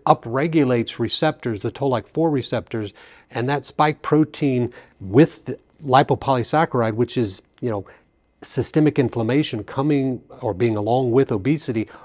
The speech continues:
all of this is driving this process,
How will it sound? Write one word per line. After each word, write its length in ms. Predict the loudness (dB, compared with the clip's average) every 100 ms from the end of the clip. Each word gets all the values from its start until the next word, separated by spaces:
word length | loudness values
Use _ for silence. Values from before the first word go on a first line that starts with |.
| -20 _
all 400 | 2 6 8 8
of 100 | 6
this 220 | 6 4 2
is 160 | -2
driving 560 | 0 0 2 4 2 2
this 160 | 0
process, 680 | -2 -2 -2 -2 -6 -8 -8